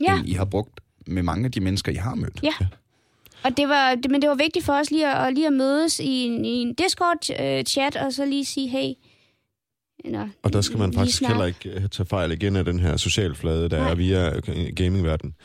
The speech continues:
Speaker 3: Øh, når jeg sidder og snakker, øh, med folk, jeg kender, så skal jeg sidde og se dem i øjnene. Jeg skal sidde og se på deres ansigtsudtryk, når jeg fortæller, hvad der går ondt inde i mig,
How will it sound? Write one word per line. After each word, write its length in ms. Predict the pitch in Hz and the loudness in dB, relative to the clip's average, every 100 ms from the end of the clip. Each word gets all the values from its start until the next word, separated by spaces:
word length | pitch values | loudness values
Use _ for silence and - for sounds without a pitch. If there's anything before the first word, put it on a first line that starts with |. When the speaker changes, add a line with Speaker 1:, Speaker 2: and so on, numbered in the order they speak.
| - - - - | -20 -20 -20 -4
Speaker 3:
Øh, 380 | 82 82 80 78 | 0 2 2 0
når 120 | 82 | 2
jeg 180 | 90 113 | 2 2
sidder 220 | - 123 | 2 2
og 100 | 80 | 0
snakker, 360 | 80 87 95 87 - _ - | 0 0 0 -2 -4 _ -4
øh, 280 | 85 82 80 | -2 0 0
med 100 | 80 | 0
folk, 240 | 82 73 | 0 0
jeg 80 | 73 | -2
kender, 300 | - 76 87 90 _ | 0 0 0 -4 _
så 100 | - | -8
skal 120 | - | -6
jeg 60 | 123 | -4
sidde 140 | 120 | -4
og 20 | 120 | -4
se 120 | - | -2
dem 80 | 90 | 2
i 40 | |
øjnene. 260 | 73 85 98 - _ _ _ _ _ _ _ | 2 2 -2 -6 _ _ _ _ _ _ _
Jeg 100 | - | -4
skal 300 | 107 113 98 | -2 2 2
sidde 180 | 92 92 | 2 2
og 60 | 98 | 2
se 160 | 143 | 0
på 100 | 110 | 2
deres 240 | 101 101 95 | 2 2 2
ansigtsudtryk, 760 | 95 107 110 113 104 104 98 | 0 0 0 0 0 0 0
når 100 | 92 80 | 0 0
jeg 160 | 71 | -2
fortæller, 380 | - 90 113 98 | -4 -2 0 2
hvad 140 | 80 | 2
der 60 | 85 | 2
går 120 | 80 | 4
ondt 140 | 85 80 | 2 2
inde 140 | 85 | 0
i 40 | 90 | 0
mig, 260 | 78 92 | 0 -2